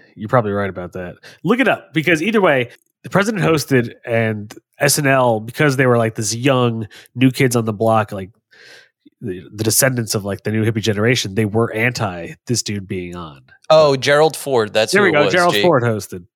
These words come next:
Speaker 2: All right, that definitely puts it into perspective. That's crazy. I thought it was just, like, a random thing, but <laughs> that's, that's a great detail.
Speaker 1: Yeah.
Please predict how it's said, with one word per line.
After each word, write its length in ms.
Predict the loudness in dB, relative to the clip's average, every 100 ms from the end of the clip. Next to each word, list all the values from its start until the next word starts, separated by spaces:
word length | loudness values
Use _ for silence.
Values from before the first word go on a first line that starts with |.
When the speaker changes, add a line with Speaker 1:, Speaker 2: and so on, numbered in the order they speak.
| _ _ _ _ _ 0
Speaker 2:
All 120 | 4
right, 160 | 4 4
that 140 | 2
definitely 300 | 0 0 -2
puts 220 | 0 0
it 80 | 0
into 180 | -2 -2
perspective. 840 | -4 -2 0 0 -2 -8 -10 -20 _ _ _ _ _ _ _ _ _ _
That's 200 | -2 0
crazy. 400 | 0 0 2 0
I 60 | 2
thought 160 | 2 2
it 40 |
was 100 | 0
just, 160 | -2 -2
like, 140 | 2
a 60 | 2
random 400 | 2 0 -2 -4
thing, 200 | -4 -4
but 160 | -4
<laughs> 240 | 0 2 2
that's, 460 | 2 0 -2 -2
that's 240 | 0 0 0
a 60 |
great 300 | 0 -2 -2
detail. 640 | -8 -8 -4 -4 -4 -10 _ _ -4
Speaker 1:
Yeah. 320 | -2 -2